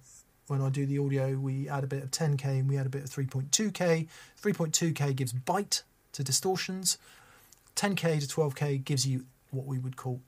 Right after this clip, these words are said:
air presence. Um, and that, and I was finding I was having to roll a bit too much of that on. So the,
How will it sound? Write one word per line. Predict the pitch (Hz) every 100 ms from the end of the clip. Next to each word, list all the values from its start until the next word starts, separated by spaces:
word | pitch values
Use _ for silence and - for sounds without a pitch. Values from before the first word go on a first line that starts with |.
| _ 190
air | 180 180 175 - -
presence. | 180 165 180 - - - _ _ - - - - -
Um, | 151 147 147 143 - - - 156
and | 160
that, | 180 -
and | 170
I |
was | 190 190
finding | 247 240 220
I | 175
was | 165
having | 170
to | 156
roll | 165 160
a |
bit | 156 175
too | - 170
much | 175 151
of |
that | 156 156
on. | 165 139 135
So | 160 147
the, | 147